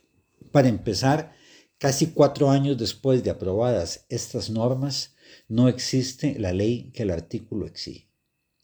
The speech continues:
Como en toda Centroamérica, en Costa Rica abunda el agua. Nuestro clima, posición geográfica y relieve físico crean abundantes lluvias, ríos y nacientes,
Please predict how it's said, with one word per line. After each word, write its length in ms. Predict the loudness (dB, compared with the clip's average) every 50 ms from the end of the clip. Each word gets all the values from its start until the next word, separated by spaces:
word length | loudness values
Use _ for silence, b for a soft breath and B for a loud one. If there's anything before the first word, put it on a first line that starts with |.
| _ _ _ _
Como 240 | 0 2 4 4
en 140 | 4 4 4
toda 240 | 4 6 6 6 4
Centroamérica, 1000 | 2 0 -2 -2 -2 -2 -2 0 0 0 0 0 -2 -4 -6 -8 -8 -8 -8 -12 b b b b b b
en 140 | -8 -8 -4
Costa 320 | 0 -2 0 0 2 0
Rica 380 | 2 4 4 4 4 2 -2 -2
abunda 540 | 0 2 2 4 4 4 4 4 4 2 0
el 120 | -2 -4
agua. 320 | -4 -6 -8 -10 -14 -20 _ _ _ _ _ _ _ b b b b b b b
Nuestro 500 | b 0 2 2 0 0 -2 -2 -2 0
clima, 420 | 4 6 6 6 6 6 2 0 0
posición 560 | -2 -4 -4 -4 -6 -4 -2 0 0 0 0
geográfica 880 | -2 0 0 2 2 2 2 2 0 0 -2 -4 -8 -6 -6 -6 -6 -4
y 100 | -2 -2
relieve 580 | -2 0 0 0 0 2 2 2 2 2 2 0
físico 680 | 0 4 4 4 6 4 2 -2 -2 -4 -6 -6 -8 B B B B B B B B B
crean 340 | 4 6 6 6 6 6 4
abundantes 800 | 2 2 2 0 -2 0 2 2 2 0 0 -4 -4 -4 -2
lluvias, 680 | 0 2 4 4 4 4 2 2 2 2 2 0 -4 -6 -8
ríos 560 | -8 -6 0 2 4 4 6 4 4 2 -2
y 40 | -4
nacientes, 920 | -4 -2 -2 0 2 4 4 4 4 2 -2 -8 -12 -12 -12 -12 -12 b